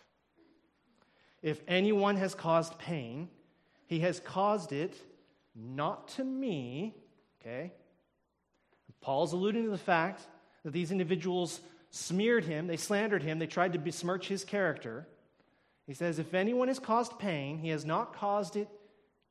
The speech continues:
to me, but in some measure, not to put it too severely, to all of you." Okay, he's hurt everyone in the church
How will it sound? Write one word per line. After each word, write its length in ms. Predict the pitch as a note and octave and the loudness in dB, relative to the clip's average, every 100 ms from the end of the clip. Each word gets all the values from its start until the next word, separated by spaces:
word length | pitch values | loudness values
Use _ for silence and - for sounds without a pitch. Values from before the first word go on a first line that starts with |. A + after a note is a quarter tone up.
| - | -8
to 100 | G#3+ | -2
me, 460 | C4 A#3 C3+ F3+ - _ _ _ _ _ | 0 0 -2 -6 -14 _ _ _ _ _
but 140 | F3 | 0
in 100 | F#3+ | 2
some 300 | G3 A3+ C#4 | 2 4 4
measure, 280 | G3+ F3+ F3+ | 4 2 2
not 180 | F#3+ G3+ | 2 0
to 60 | - | 0
put 140 | A#3 | -2
it 80 | A3+ | 0
too 120 | A3+ | -4
severely, 580 | - G3+ E3+ D#3 D#3 F3+ - - _ _ | -4 -2 0 0 0 -4 -10 -20 _ _
to 300 | - E3 D#3+ - - | -8 -6 -6 -12 -10
all 880 | E3+ G#3 G#3 E3+ D3 C#3+ C#3+ D3 - - _ _ - | -4 -2 0 0 0 -2 -2 -6 -14 -20 _ _ -10
of 240 | C#3+ B2+ | -8 -6
you." 400 | C3 D#3 C#3+ E2 - _ _ _ _ _ _ _ _ _ | -6 -6 -6 -8 -16 _ _ _ _ _ _ _ _ _
Okay, 220 | - B2 | -12 -8
he's 200 | B2+ D#3+ | -8 -8
hurt 440 | - - F#3+ - - | -10 -10 -8 -10 -6
everyone 500 | F3 F#3 G3 F3 E3+ | -4 -2 -2 -2 -4
in 140 | D#3+ | -6
the 60 | C3+ | -8
church 540 | - C3 - - - | -8 -10 -10 -14 -18